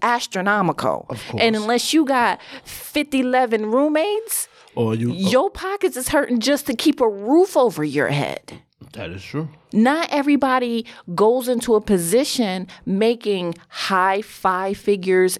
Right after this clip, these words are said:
Speaker 1: six figures, and things like that. Drake started from the bottom. Now we here is for real.
Speaker 2: Mm-hmm.
Speaker 1: Sometimes if, well, not in our,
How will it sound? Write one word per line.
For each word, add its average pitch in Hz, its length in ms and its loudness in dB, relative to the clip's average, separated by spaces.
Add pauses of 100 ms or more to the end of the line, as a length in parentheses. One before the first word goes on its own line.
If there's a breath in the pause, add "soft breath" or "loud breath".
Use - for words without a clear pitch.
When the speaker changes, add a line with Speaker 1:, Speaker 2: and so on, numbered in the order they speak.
Speaker 1:
six - 380 -2
figures, 175 460 0
and 175 180 -2
things 170 220 -2
like 165 180 -2
that. 214 220 -2 (540 loud breath)
Drake 175 380 2
started 226 300 0
from 226 140 -2
the 220 80 0
bottom. 226 280 2
Now 226 160 0
we 220 120 -2
here 302 420 2
is 220 320 -2
for 240 160 2
real. 233 380 2
Speaker 2:
Mm-hmm. 107 180 -8
Speaker 1:
Sometimes 254 840 0 (340 loud breath)
if, 202 380 4
well, 170 320 2
not 185 260 -2
in 180 100 -12 (120)
our, 196 180 -2